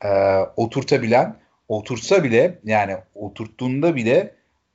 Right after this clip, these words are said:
bağlantı aparatları, e, çok güçlü olmayan, e, güçlü, eğer çok güçlü yaparlarsa o bağlantı aparatlarını bu sefer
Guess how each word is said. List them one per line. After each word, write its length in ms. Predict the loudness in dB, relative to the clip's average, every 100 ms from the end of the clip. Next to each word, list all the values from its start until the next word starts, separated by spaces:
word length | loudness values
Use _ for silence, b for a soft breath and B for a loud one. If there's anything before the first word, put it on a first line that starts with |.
| -4
bağlantı 640 | 2 4 4 2 2 -2
aparatları, 840 | 0 0 -2 -2 -8 -6 -4 -6 -8 _ _ -8
e, 680 | -4 -4 -4 -6 -6 -8 -10 -16 -20 _ _ _ _ _ -20 _ _ -20 -20 -20 -6
çok 320 | -2 -2 -2
güçlü 340 | -10 -6 -6 -4 4
olmayan, 720 | 4 4 0 -4 -4 -6 -12 _ _ _ _ _ _
e, 300 | -12 -10 -8
güçlü, 440 | -10 -10 -10 -2 0
eğer 360 | 4 4 4 0
çok 280 | -4 -4
güçlü 280 | -6 -12 -4
yaparlarsa 840 | -2 0 -2 -2 -4 -6 -4 -4
o 180 | -2 -2
bağlantı 480 | 0 2 0 -2 -4
aparatlarını 640 | -4 -4 -4 -4 -6 -8 -8
bu 60 |
sefer 300 | -4 0 0